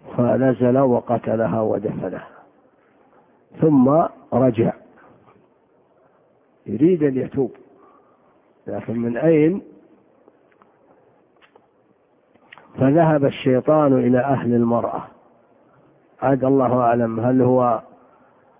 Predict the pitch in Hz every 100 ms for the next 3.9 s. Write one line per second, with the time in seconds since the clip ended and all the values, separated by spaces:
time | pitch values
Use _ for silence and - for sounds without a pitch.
0 | _ _ _ _ _ _ _ _ _ _
1 | _ _ _ _ _ _ _ - 127 151
2 | 151 139 131 135 127 120 120 - 135 127
3 | - 120 117 - 135 131 123 120